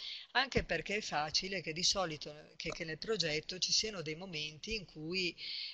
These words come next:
eh, c'è anche uno scambio linguistico. Facevo l'esempio a Pontedera, eh, una del, delle attività che abbiamo fatto, ad esempio, nel progetto in cui sto lavorando ora, è stato quello di costruire un,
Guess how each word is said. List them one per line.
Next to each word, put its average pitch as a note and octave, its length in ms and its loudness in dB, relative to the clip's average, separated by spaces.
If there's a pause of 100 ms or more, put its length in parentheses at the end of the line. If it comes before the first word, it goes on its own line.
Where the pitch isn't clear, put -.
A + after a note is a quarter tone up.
eh, D#3+ 520 0
c'è - 160 6
anche F#3 200 2
uno D#3 140 -4
scambio D#3+ 640 6 (800)
linguistico. E3 760 0
Facevo F3 380 4
l'esempio F3 680 4
a D#3+ 80 2
Pontedera, D#3+ 880 2 (540)
eh, E3 840 4
una F#3 240 2
del, D3+ 580 -2
delle D#3 240 -2
attività E3+ 520 2
che - 120 0
abbiamo D3+ 300 -2
fatto, D#3+ 400 0
ad D3 60 -6
esempio, D#3 400 -4
nel D3 160 -6
progetto D#3+ 720 0
in D3+ 160 -10
cui D#3 160 -8
sto D#3 180 -2
lavorando D3+ 640 -4
ora, F3+ 300 0
è F3+ 40 4
stato F3+ 340 -2
quello E3 320 -2
di D3+ 120 -4
costruire D#3+ 960 0
un, F3+ 180 -12